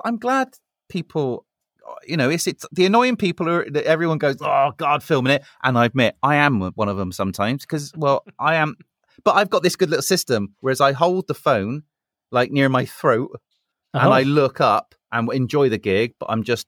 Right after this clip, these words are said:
Speaker 1: holding it, and I don't, and every now and again I'll just look, look down. <laughs> That's my system. Um,
Speaker 2: I,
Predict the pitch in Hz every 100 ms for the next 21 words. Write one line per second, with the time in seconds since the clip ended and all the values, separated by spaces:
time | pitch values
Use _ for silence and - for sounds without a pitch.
0 | _ 123 123 104 90 85 _ _ _ _
1 | _ 113 110 110 120 110 127 123 120 117
2 | 113 107 104 104 101 113 113 113 143 120
3 | 95 _ _ - - 170 196 - 175 175
4 | 175 117 - 110 120 _ - - - 131
5 | 135 135 240 320 269